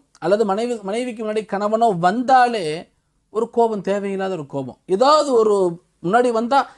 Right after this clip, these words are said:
ஏதாவது ஒரு நிகழ்ச்சி உடனே நம்மளுக்கு ஞாபகம் வரும். நல்லதான் பேசுன்னு நினைச்சிருப்போம், மனசுல பே-, ந-, நல்லா பேசலான்னு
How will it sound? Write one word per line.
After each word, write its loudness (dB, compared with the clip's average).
ஏதாவது 4
ஒரு 0
நிகழ்ச்சி -2
உடனே 0
நம்மளுக்கு -6
ஞாபகம் -2
வரும். -18
நல்லதான் 0
பேசுன்னு 0
நினைச்சிருப்போம், -4
மனசுல 2
பே-, 4
ந-, -2
நல்லா 0
பேசலான்னு -2